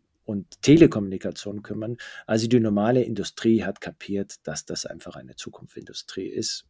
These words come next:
und ohne die kann man nicht mehr das Geschäft in der Zukunft machen.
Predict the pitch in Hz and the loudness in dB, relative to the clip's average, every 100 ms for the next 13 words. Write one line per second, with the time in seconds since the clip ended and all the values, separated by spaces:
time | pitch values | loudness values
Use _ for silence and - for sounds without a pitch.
0 | _ 98 - - 113 120 117 - _ _ | _ -16 -8 0 2 2 -2 -10 _ _
1 | 110 104 - 87 95 - _ - 104 104 | -4 -4 -8 -12 -10 -12 _ -4 -2 -2
2 | - 101 95 104 - - _ - - - | -8 -8 -8 -8 -12 -20 _ -12 -12 -8
3 | - 92 - - 78 - - - - - | -6 -8 -8 -14 -14 -16 -20 -20 -18 -18
4 | 78 - | -18 -20